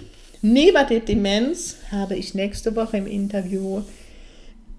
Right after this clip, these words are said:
eine ganz treue und liebe Zuhörerin. Ich möchte es noch gar nicht groß verraten. Und unser Thema wird sein, Ge-, Kindern der geistigen Welt. Und wenn du hierzu auch Fragen hast, neben der Demenz,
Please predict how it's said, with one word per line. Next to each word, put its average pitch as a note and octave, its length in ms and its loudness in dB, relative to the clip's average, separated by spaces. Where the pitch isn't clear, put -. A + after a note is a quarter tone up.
eine F#3 380 2
ganz C4+ 640 0
treue A3+ 480 2
und G3+ 120 4
liebe G3 340 0
Zuhörerin. C4 760 2
Ich - 140 -8
möchte G3+ 180 -2
es - 60 -14
noch G3+ 100 -6
gar - 200 -6
nicht F#3 200 -10
groß G3+ 220 -2
verraten. G3 580 -2
Und G3 200 0
unser F3+ 340 0
Thema G#3 420 0
wird G3+ 180 -4
sein, G3 440 -6
Ge-, G3 280 -6
Kindern G3+ 440 2
der F#3+ 100 0
geistigen F#3 640 -4
Welt. A#3 300 2
Und G3+ 100 0
wenn F#3 160 0
du E3+ 80 -4
hierzu C4 540 0
auch G#3 280 0
Fragen G3+ 460 -2
hast, G#3 400 -4
neben G3+ 260 0
der G3 120 -4
Demenz, G3+ 640 -6